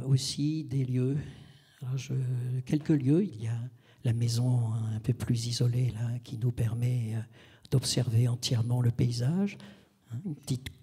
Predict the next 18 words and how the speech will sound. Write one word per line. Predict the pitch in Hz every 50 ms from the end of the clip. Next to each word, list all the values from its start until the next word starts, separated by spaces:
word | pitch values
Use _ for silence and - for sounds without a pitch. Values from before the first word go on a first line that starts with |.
| - _ -
dépendance, | 143 131 - 147 143 139 131 139 135 139 147 139 - - - - -
euh, | 123 120 120 120 120 123 123 - - - - - - - -
un | 127
petit | - - -
peu | - - 139 123
en | 120 131
hauteur. | 127 123 131 - 135 135 147 170 185 190 196 - - - - - - - -
Il | 135 127 127
y | 139
a | 131 131
un | 131
lieu | 123 120 123 127 127
que | 123
j'aime | - 120 120 117
beaucoup, | 117 - - - - - 127 139
c'est | - - - - 131 117
la | 113 -
carrière. | - 117 113 110 117 113 110 101 104 135 135 - - - -